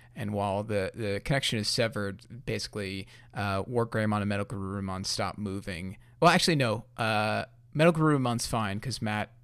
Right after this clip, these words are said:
is at a different location, but War Greymon stops moving entirely. Uh, and Diaboromon is able to overpower both of them.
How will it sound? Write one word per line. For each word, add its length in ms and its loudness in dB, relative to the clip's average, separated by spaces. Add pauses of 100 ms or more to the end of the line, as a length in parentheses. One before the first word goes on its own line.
is 300 -6
at 100 -4
a 60 -6
different 260 -10
location, 460 -4
but 180 -4
War 220 4
Greymon 360 -2
stops 300 -4
moving 240 -4
entirely. 720 -4 (340)
Uh, 260 -4
and 340 -6
Diaboromon 680 -2
is 140 -6 (100)
able 220 -2
to 60 -4
overpower 520 -2
both 320 -2
of 120 -6
them. 360 -6